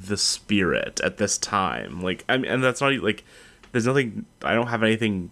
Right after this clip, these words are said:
negative per se to say about it that we haven't already talked about, but, like, why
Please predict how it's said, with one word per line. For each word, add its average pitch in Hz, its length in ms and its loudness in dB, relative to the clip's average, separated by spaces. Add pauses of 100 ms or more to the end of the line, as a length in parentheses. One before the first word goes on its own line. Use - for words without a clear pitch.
(120)
negative 104 720 2
per 101 120 0
se 95 300 2
to 95 100 -4
say 95 220 4
about 92 220 2
it - 80 -4
that 98 80 0
we 90 100 0
haven't 92 240 -2
already 82 200 -2
talked - 360 -4
about, 92 340 -2
but, 90 140 0
like, 90 320 0 (720)
why 127 880 2